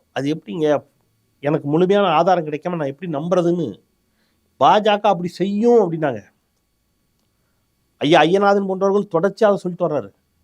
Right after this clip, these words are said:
என்னால முழுமையா நம்ப முடியாம சிக்கி தவித்தேன். ஆனால் பாஜக செய்யக்கூடிய தில்லு முள்ளுகளை எல்லாம் பார்க்கின்ற பொழுது, இன்னைக்கு வந்து எலக்ட்ரா-, எல-, எலெக்ஷன் கமிஷன்ல வந்து எலெக்ஷன் கமிஷன் விதிகள்ல திருத்தம் கொண்டு வந்ததுல எது?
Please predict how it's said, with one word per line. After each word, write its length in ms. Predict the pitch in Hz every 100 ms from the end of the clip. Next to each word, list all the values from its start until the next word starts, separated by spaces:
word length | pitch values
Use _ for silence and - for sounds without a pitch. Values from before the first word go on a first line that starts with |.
| _ _ _ _ _ _ _ _ _ _
என்னால 540 | 127 143 175 202 208 208 _ _ _ _ -
முழுமையா 320 | 156 202 220
நம்ப 240 | 175 190 202
முடியாம 380 | 202 202 202 - _
சிக்கி 340 | - 165 - 170
தவித்தேன். 460 | 165 190 - 127 - -
ஆனால் 300 | 131 131 113
பாஜக 420 | 123 147 156 139
செய்யக்கூடிய 500 | 127 120 120 120 113 - 160
தில்லு 220 | 180 175
முள்ளுகளை 360 | 143 135 123
எல்லாம் 260 | 123 123 123
பார்க்கின்ற 400 | 120 120 120 110
பொழுது, 260 | 95 87 82 _ _ _ _ _ _ _ _ _ _ _ _ -
இன்னைக்கு 340 | 131 139 143
வந்து 280 | 139 165 147
எலக்ட்ரா-, 420 | 143 165 156 147
எல-, 240 | 135 143
எலெக்ஷன் 380 | 127 147 - 160
கமிஷன்ல 460 | 143 143 151 143 131
வந்து 260 | 135 131
எலெக்ஷன் 260 | 139 147 151
கமிஷன் 360 | 143 131 143 127
விதிகள்ல 380 | 135 143 135
திருத்தம் 360 | 123 151 160 156
கொண்டு 220 | 139 127
வந்ததுல 220 | 113 107
எது? 220 | 101 90